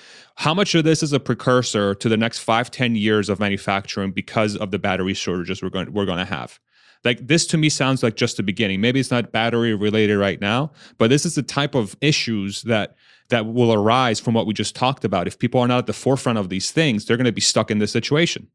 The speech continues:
You know, there's gonna be suppliers out there that are gonna try to be selling to everybody, and they're gonna be tapped out, and the automakers are gonna be sitting around incurring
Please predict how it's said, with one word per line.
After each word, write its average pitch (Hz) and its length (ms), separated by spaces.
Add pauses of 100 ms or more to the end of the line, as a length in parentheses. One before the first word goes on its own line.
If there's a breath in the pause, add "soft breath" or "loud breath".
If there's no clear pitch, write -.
(120)
You 104 80
know, 101 80
there's 98 100
gonna 104 140
be 104 80
suppliers 120 500
out 143 200
there 165 180
that 113 100
are 101 80
gonna 101 160
try 110 160
to 110 60
be 110 80
selling 113 260
to 135 80
everybody, 98 560 (400 soft breath)
and 98 140
they're 95 80
gonna 101 140
be 110 80
tapped 123 300
out, 101 360 (220)
and 104 120
the 101 100
automakers 120 640
are 117 40
gonna 107 120
be 104 80
sitting 131 300
around 117 320
incurring 113 480